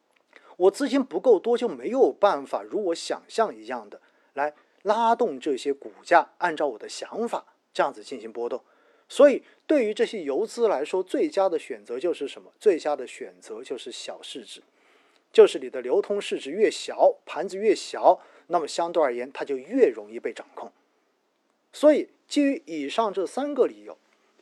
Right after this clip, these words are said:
在过去这一阵子，创业板的小市值的这一些垃圾股获得了资金的爆炒。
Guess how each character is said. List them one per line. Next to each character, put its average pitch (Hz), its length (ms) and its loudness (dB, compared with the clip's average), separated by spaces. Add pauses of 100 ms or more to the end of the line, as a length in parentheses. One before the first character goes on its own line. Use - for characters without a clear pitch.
(120)
在 196 180 6
过 190 180 2
去 147 160 -6
这 147 140 -2
一 127 120 -2
阵 120 220 -14
子， - 120 -20 (280)
创 196 300 4
业 131 200 -4
板 110 280 -12 (140)
的 - 160 -18 (400)
小 127 440 2
市 151 380 -8
值 120 340 -14
的 127 200 -10
这 160 140 -8
一 131 140 -8
些 139 160 -8
垃 196 340 2
圾 190 200 -6
股 - 160 -16 (840)
获 160 300 4
得 117 160 -6
了 120 100 -8
资 147 220 -12
金 143 160 -10
的 110 60 -12
爆 131 220 0
炒。 - 160 -16